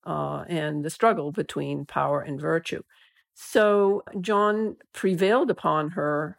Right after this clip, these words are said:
uh, quite early in the revolution, um, to, to begin writing it. And at first she hesitated, um, but as she and her husband became more involved in the revolution, she, she began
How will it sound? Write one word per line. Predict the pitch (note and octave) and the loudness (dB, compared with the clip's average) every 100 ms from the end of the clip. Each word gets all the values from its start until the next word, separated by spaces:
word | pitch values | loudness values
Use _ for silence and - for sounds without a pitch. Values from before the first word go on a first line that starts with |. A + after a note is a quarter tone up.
| - | -4
uh, | D#3 D3+ D#3 - - - - - - F#3 | -2 -2 -4 -8 -14 -20 -20 -18 -14 -12
quite | - A3 A3+ | -2 2 4
early | F#3+ A3 E3 C3 | 4 4 2 0
in | E3+ E3+ | 0 2
the | D#3+ | 2
revolution, | D#3+ D3+ D#3 E3 E3+ C#3+ C3+ - _ _ - | 0 0 -2 -2 -2 -6 -8 -12 _ _ -4
um, | F3+ E3 D#3+ E3 | 0 2 0 -2
to, | - F#3 F3+ D#3 E3 | 0 0 0 -4 -2
to | F#3 | 0
begin | E3 D#3+ F3 D#3+ | 0 2 2 4
writing | E3 F3 E3+ | 4 4 0
it. | C3 - - | -2 -6 -4
And | F3 E3 D#3+ | -2 0 -2
at | - F#3 | -4 -6
first | G3 G#3 - - | -2 -2 -2 -14
she | - F3 F3 | -6 -2 2
hesitated, | G3 A#3+ - E3 D#3 D#3 - _ _ _ | 2 0 0 0 0 -2 -6 _ _ _
um, | F3+ F3 | 0 2
but | E3 F3+ | 2 2
as | F#3 | 0
she | - C#4 A#3 A#3 | -2 -2 -2 0
and | G3 F#3+ F#3+ | 0 2 0
her | - F3+ | -2 -2
husband | E3+ D3+ - F3+ G#3 _ | -2 -4 -4 -4 -4 _
became | D#3+ - E3+ E3 D#3 | -10 -4 -2 0 -2
more | F3 F#3 F#3+ | 0 2 2
involved | E3+ D3+ D#3 C#3+ D#3 A3+ - - | 2 0 0 2 0 -4 -12 -12
in | - F#3+ F3+ | 0 2 2
the | |
revolution, | D#3+ D3+ D3 D3 D3+ D3+ | 0 -2 -2 -6 -6 -6
she, | D3+ - F3+ F3+ - _ _ | -6 -4 -4 -4 -10 _ _
she | - F#3+ | -6 0
began | E3+ D#3+ F3 F3 E3+ E3+ | 0 2 2 2 2 0